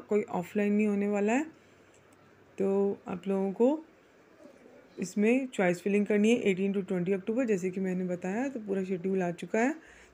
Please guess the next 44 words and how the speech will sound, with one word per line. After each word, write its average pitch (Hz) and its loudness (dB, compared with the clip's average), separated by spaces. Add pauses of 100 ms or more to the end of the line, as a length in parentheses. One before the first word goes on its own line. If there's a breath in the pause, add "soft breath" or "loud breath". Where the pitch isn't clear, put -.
तो 185 0
जो 185 2
भी 202 0
candidates 196 2
ऐसे 202 0
थे 240 4
जो 226 4
पहले 196 4
registration 190 0
नहीं 202 0
कर 214 0
पाए 220 4
थे, 233 6
अभी 220 0
भी 254 4 (680 loud breath)
वो 208 4
लोग 220 6
ट्वेंटी 202 2
थ्री 208 0
session 202 0
में 208 2
admission 185 -2
लेने 196 2
का 208 0
देख 214 2
रहे 185 0
हैं, 247 2 (320 loud breath)
तो 208 0
बीडीएस 190 0
course 190 0
में 214 4
admission 190 0
ले 180 0
सकते 185 -2
हैं। 294 4
इसके 220 -2
लिए 196 2
fresh 185 -4
registration 190 -2
भी 208 0
open 190 -2
होने 190 -2
वाली 196 0
है, 294 2